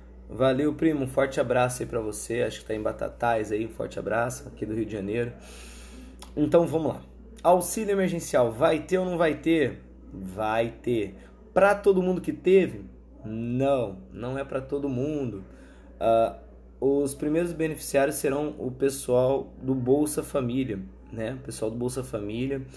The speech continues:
vai ser os primeiros a partir do dia dezoito. Ele já tem data. Quem é do, do cad único ainda não tem data,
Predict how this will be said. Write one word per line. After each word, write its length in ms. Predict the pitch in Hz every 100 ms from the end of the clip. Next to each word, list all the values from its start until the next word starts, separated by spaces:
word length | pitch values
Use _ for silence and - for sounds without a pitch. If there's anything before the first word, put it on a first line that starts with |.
| - - -
vai 140 | 101
ser 140 | 104 117
os 100 | 113
primeiros 500 | - 104 107 127 123
a 60 |
partir 300 | 113 110 -
do 80 | 113
dia 160 | 107 120
dezoito. 520 | 131 127 110 123 127 -
Ele 280 | 139 160 151
já 160 | 143
tem 200 | 156 160
data. 320 | 120 87 - - - - - - - -
Quem 320 | 165 180 160
é 100 | 151
do, 300 | 151 147 139
do 800 | 127 131 127 117 110 101 95 95 - - - - - -
cad 420 | - 127 127 117
único 600 | 120 143 165 139 - 101 - - - -
ainda 400 | 117 127 143 151
não 300 | 131 139 175
tem 280 | 185 175 156
data, 440 | 120 120 -